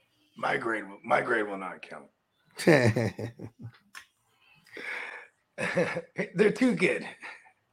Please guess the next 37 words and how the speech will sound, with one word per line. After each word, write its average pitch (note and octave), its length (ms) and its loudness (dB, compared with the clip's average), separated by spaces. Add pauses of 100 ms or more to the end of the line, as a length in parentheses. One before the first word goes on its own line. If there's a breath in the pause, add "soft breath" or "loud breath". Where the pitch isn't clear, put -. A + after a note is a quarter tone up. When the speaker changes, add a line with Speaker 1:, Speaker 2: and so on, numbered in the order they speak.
(480 loud breath)
Speaker 1:
I E3 80 6
can't - 240 4
even C3 200 2
grade A2 320 0
them. - 100 -10 (1800 loud breath)
I D#3 120 8
think F3+ 280 4
this D#3 200 0
brings D3+ 300 6
them B2 180 0
down G#2+ 260 8
to - 160 -2
earth. E2+ 300 0 (100)
They C3 120 8
were, E3+ 120 10
like, C3 240 6 (440 soft breath)
gonna F#3+ 160 8
be F#3 80 2
the E3 100 4
greatest D#3 540 2
defense A2 400 -8
we've G2 140 -8
ever F#2 200 -2
saw. F2 340 -2 (240 loud breath)
I E3 60 0
mean, D#3 140 2
look F3 140 4
what D3 100 2
they C#3 100 2
did C3 140 -4
to D#3+ 80 -8
the A#2 100 0
Giants A#2 360 2
and D#3+ 140 2 (100)
then C3+ 400 0
the G2+ 120 -6
Jets. - 920 -12